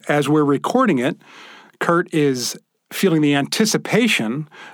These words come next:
of this release because we're recording a little bit before the actual release. But we're excited this third season to be spending some time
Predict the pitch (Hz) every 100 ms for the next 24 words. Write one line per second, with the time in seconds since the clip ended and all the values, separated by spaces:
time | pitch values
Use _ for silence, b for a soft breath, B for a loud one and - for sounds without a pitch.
0 | B B - 135 120 120 135 - 131 127
1 | 120 107 - 123 135 120 131 135 127 -
2 | 156 143 131 135 131 127 131 117 - 170
3 | 143 127 127 117 - 131 120 123 135 120
4 | 107 - 120 B B B B B - 180
5 | 175 - - 196 196 151 151 - 175 160
6 | 139 185 190 151 139 143 143 - 175 165
7 | 151 - 175 190 175 170 139 147 131 123
8 | 131